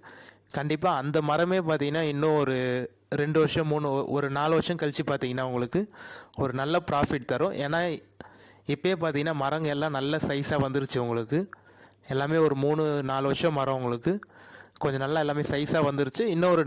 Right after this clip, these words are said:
நாலஞ்சு வருஷம், ஒரு பத்து வருஷம் கணக்கு உங்களுக்கு தேக்குக்கு. இன்னும் ஒரு நாலு வருஷம் போச்சுன்னா இந்த தேக்கே பார்த்தீங்கன்னா ஒரு நல்ல ஒரு ப்ராஃபிட்டை வந்து உங்களுக்கு ஏர்ன் பண்ணி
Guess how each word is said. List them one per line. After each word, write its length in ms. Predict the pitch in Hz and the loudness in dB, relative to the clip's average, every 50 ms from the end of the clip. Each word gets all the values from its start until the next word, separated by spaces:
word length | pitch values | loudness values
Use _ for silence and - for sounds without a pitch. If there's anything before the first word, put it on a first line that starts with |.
| 143 139 | 2 0
நாலஞ்சு 300 | 143 143 147 139 131 139 135 | 2 2 0 0 0 0 0
வருஷம், 220 | 131 - 175 156 143 | 2 2 2 2 0
ஒரு 80 | 143 - - | 0 -2 -4
பத்து 140 | 131 - - 165 | -4 -2 0 0
வருஷம் 240 | 156 - 196 196 - 147 | 2 2 0 -2 -2 -4
கணக்கு 280 | 143 147 135 139 139 131 | -4 -4 -2 -2 -2 0
உங்களுக்கு 260 | 127 123 120 - 139 | 0 -2 -2 0 -2
தேக்குக்கு. 400 | 139 139 - 135 123 120 151 185 185 - - - - - - - - _ - 147 | -2 0 -2 -4 -2 0 -2 -2 -2 -4 -16 -20 -20 -20 -20 -20 -20 _ -4 -2
இன்னும் 180 | 147 160 165 | 0 2 2
ஒரு 80 | 160 139 143 143 | 2 2 2 0
நாலு 120 | 147 151 147 | 2 2 0
வருஷம் 240 | 139 - 180 170 156 | 0 0 -2 -2 0
போச்சுன்னா 340 | 151 147 - - 151 190 214 202 | 0 0 0 0 0 0 0 0
இந்த 120 | 165 151 - - - | 0 -2 -2 -2 -2
தேக்கே 280 | 151 170 170 - 175 170 156 | -2 -2 0 0 -2 0 0
பார்த்தீங்கன்னா 340 | 156 143 139 139 143 156 151 147 | 0 0 0 0 0 0 -2 -2
ஒரு 80 | 139 131 | -2 -2
நல்ல 140 | 131 135 143 151 147 143 | -2 0 0 2 2 0
ஒரு 100 | 131 117 - - | 0 -2 -2 -2
ப்ராஃபிட்டை 420 | 135 139 135 - 147 139 139 131 123 | 0 0 0 0 0 0 0 -2 -2
வந்து 140 | 127 135 151 143 131 | 0 0 0 0 0
உங்களுக்கு 360 | 127 120 117 117 - 127 120 120 123 131 _ _ _ - 143 139 | 0 -2 -2 -2 -2 -2 -2 -2 -2 -4 _ _ _ -4 -2 0
ஏர்ன் 180 | 147 156 151 - | 0 0 -2 -4
பண்ணி 160 | 143 135 131 | -2 -2 -2